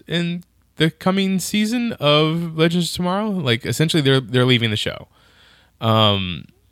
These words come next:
it was also said in Brandon Routh's, uh, Instagram, like, he was announcing, he, he was, he was going along with the story and saying, "Oh, you know, it's sad that he's not gonna be there anymore." And then a,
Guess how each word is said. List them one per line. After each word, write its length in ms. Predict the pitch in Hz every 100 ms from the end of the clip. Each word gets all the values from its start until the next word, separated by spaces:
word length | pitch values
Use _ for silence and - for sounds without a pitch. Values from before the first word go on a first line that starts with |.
| _ _ _ _
it 60 | 110
was 140 | 117
also 280 | 139 160 185
said 420 | - 156 143 143
in 580 | 98 120 120 113 110 98 _ _ _ _ _ _
Brandon 340 | 127 120 117 113
Routh's, 480 | 107 98 107 - -
uh, 500 | 110 101 92 76 62 - -
Instagram, 880 | 180 240 170 104 90 85 95 151 -
like, 240 | 87 80
he 300 | - 110 107
was 180 | 104 101
announcing, 480 | 101 98 107 113 117
he, 240 | 113 107 71
he 320 | 117 117 113
was, 140 | 113 -
he 100 | 123
was 140 | 110
going 180 | 113 139
along 220 | 135 131
with 100 | 131
the 60 | 123
story 560 | - 110 117 113 110 104
and 100 | 104
saying, 180 | 98 101
"Oh, 300 | 107 107 107
you 140 | 101
know, 140 | 98
it's 100 | 98 -
sad 220 | 104 98
that 120 | 98
he's 100 | 98
not 100 | 95
gonna 140 | 95
be 160 | 95 151
there 100 | 151
anymore." 460 | 135 120 117 120 - - - - - -
And 140 | 113
then 180 | 117 110
a, 200 | 73